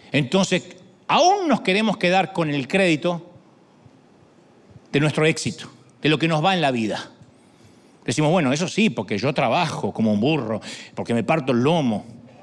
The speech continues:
Dios nos demostró en el dos mil veinte que nos cierra el oxígeno así un poquitito, tres gotas de moco y se acabó el trabajar como burro, ¿eh? Quedaste así en la camita pidiendo aire. Dios nos sacó de la pecera así, quedamos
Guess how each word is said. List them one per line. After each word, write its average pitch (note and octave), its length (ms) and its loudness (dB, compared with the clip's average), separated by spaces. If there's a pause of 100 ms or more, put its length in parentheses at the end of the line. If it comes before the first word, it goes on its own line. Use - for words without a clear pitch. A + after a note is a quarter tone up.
(380)
Dios G#3 280 2
nos C3+ 140 0
demostró B2+ 360 0
en E3 60 0
el C#3 60 -2
dos B2 140 0
mil D3 160 0
veinte E3 340 0
que B2 100 -2
nos B2 180 0
cierra F#3 260 0
el C3+ 80 0
oxígeno B2+ 420 0
así B2+ 140 0
un C3 100 0
poquitito, B2+ 600 -2 (220)
tres E3+ 200 2
gotas D3 260 0
de B2+ 100 2
moco E3 360 0 (160)
y C#3+ 120 0
se C#3+ 120 -2
acabó D3 360 2
el C#3 80 0
trabajar B2 280 -2
como C3 180 0
burro, G#3 340 2
¿eh? G3+ 220 0 (1000)
Quedaste D3+ 280 2
así C3+ 160 0
en F3 80 4
la D3 80 2
camita F3 460 2 (580)
pidiendo D3+ 420 2
aire. D#3 420 2 (1600)
Dios F#3+ 160 2
nos G3 140 4
sacó G3+ 260 2
de F#3+ 80 4
la D#3 120 2
pecera F3 300 -2
así, C4+ 240 -2
quedamos F3+ 320 2